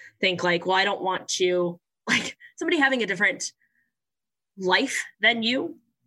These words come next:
having lived a different life than you, living in a different community than you, living in a different state, a different city, a different world, whatever. That's not against you. <laughs> That is for them.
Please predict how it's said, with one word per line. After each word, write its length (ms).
having 360
lived 460
a 60
different 280
life 220
than 160
you, 200
living 220
in 80
a 80
different 300
community 600
than 160
you, 160
living 220
in 80
a 60
different 220
state, 300
a 40
different 260
city, 220
a 40
different 320
world, 380
whatever. 580
That's 260
not 380
against 760
you. 440
<laughs> 180
That 120
is 220
for 380
them. 520